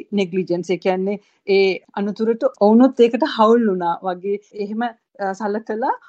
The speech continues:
ඔවුන්ට ඔවුන්ගේ ල-, ලැබිය යුතු පූර්ණ වන්දිය, අ, ලබා ගැනීමට නොහැකි වෙනවා. ඉතින් ඒ හින්දා හරිම වැදගත් උපදෙස් දීලා තියෙන ඒ ස්-,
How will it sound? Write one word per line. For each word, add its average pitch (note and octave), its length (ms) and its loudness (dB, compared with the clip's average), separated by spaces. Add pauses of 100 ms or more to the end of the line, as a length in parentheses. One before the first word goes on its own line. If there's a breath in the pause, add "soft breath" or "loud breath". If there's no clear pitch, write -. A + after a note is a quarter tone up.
(100)
ඔවුන්ට G#3 400 -4
ඔවුන්ගේ G3+ 500 -2 (160)
ල-, F3+ 300 -4
ලැබිය G3 360 0
යුතු A3 320 2
පූර්ණ B3 480 0
වන්දිය, A3 480 -2 (260)
අ, G3 120 -4 (100)
ලබා G3 320 -4
ගැනීමට G#3 480 -6 (240)
නොහැකි B3+ 480 0
වෙනවා. E3 300 -10 (280)
ඉතින් A3 300 -2 (180)
ඒ G3 180 -2
හින්දා A#3 440 0 (240)
හරිම A3 360 0
වැදගත් F#3+ 760 -2
උපදෙස් G#3+ 440 -2
දීලා G#3 340 0
තියෙන G#3+ 340 0
ඒ A3+ 340 -2
ස්-, - 280 -12